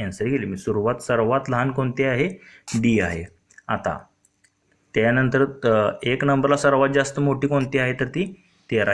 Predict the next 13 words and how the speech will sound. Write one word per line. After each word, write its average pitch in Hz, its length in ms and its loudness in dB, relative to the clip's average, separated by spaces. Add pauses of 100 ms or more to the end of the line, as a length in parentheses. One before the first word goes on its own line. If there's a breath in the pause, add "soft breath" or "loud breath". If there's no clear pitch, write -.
छेद 143 100 -2
सोळा 92 380 -2
आहे. 85 180 -10 (680 loud breath)
एक 110 200 -2
नंबरला 113 300 0
सर्वात 113 300 0
जास्त, 110 260 -4
म्हणजे 113 240 -2
शेवटी 107 400 -2
सी 131 220 -2
येणार. 82 260 -4 (640 loud breath)
म्हणजे 104 260 -2
डी, 120 480 0